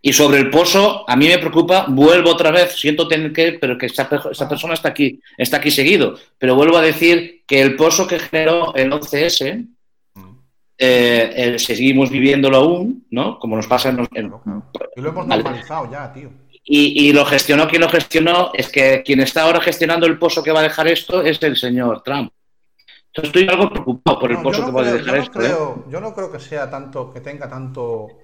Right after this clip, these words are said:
Speaker 2: a
Speaker 1: Yo
Speaker 2: ver,
Speaker 1: digo
Speaker 2: el,
Speaker 1: porque,
Speaker 2: el
Speaker 1: eh,
Speaker 2: once S
Speaker 1: lo digo porque
Speaker 2: fueron,
Speaker 1: es
Speaker 2: fueron ellos el eje. El
Speaker 1: Sí.
Speaker 2: ataque fue
Speaker 1: Pero es
Speaker 2: Estados
Speaker 1: que
Speaker 2: Unidos.
Speaker 1: ellos también son el eje de ataque, ¿eh?
Speaker 2: No, en, ellos son el eje de ataque en su país.
Speaker 1: Para
Speaker 2: No, yo
Speaker 1: ellos,
Speaker 2: creo que
Speaker 1: claro.
Speaker 2: hay,
Speaker 1: Para
Speaker 2: claro,
Speaker 1: ellos,
Speaker 2: pero
Speaker 1: para ellos sí,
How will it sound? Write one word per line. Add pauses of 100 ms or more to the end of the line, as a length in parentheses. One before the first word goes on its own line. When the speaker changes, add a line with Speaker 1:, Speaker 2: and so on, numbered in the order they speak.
(260)
Speaker 2:
a
Speaker 1:
Yo
Speaker 2:
ver,
Speaker 1:
digo
Speaker 2:
el,
Speaker 1:
porque,
Speaker 2:
el
Speaker 1:
eh,
Speaker 2:
once
S
Speaker 1:
lo
digo
porque
Speaker 2:
fueron, (220)
Speaker 1:
es
Speaker 2:
fueron
ellos
el
eje. (560)
El
Speaker 1:
Sí.
Speaker 2:
ataque (360)
fue
Speaker 1:
Pero
es
Speaker 2:
Estados
Speaker 1:
que
Speaker 2:
Unidos.
Speaker 1:
ellos
también
son
el
eje
de
ataque,
¿eh? (220)
Speaker 2:
No,
en,
ellos
son
el
eje
de
ataque
en
su
país. (340)
Speaker 1:
Para
Speaker 2:
No,
yo
Speaker 1:
ellos,
Speaker 2:
creo
que
Speaker 1:
claro.
Speaker 2:
hay,
Speaker 1:
Para
Speaker 2:
claro,
Speaker 1:
ellos,
Speaker 2:
pero
Speaker 1:
para
ellos
sí,